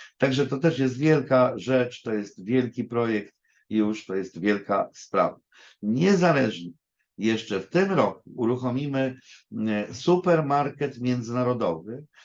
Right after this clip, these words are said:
e, który będzie oparty całkowicie na blockchainie. E, nie wiem, czy się uda w tym roku, czy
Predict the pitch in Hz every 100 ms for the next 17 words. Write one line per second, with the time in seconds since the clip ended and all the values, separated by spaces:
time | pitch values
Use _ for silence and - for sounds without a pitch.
0 | _ - 107 107 135 123 131 127 139 143
1 | 135 131 123 170 175 180 160 131 131 131
2 | 117 110 120 - - 101 92 - _ _
3 | _ _ - 104 107 104 104 117 151 175
4 | 147 127 - 117 131 127 120 - 127 160
5 | 170 131 - 123 117